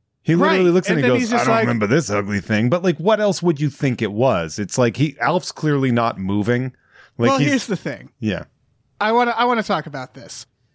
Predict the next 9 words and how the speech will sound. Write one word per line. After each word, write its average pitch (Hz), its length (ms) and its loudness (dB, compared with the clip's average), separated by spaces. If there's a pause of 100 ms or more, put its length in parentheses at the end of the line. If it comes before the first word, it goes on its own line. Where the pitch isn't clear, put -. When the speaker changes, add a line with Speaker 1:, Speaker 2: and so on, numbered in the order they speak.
(160)
Speaker 2:
because 208 520 2 (320)
Elf 285 360 0
to 208 220 -8
us 175 420 -4
is 156 340 -4 (480)
like 180 320 -2
a 175 80 -8
puppet, - 380 -8 (680)
and 190 520 -2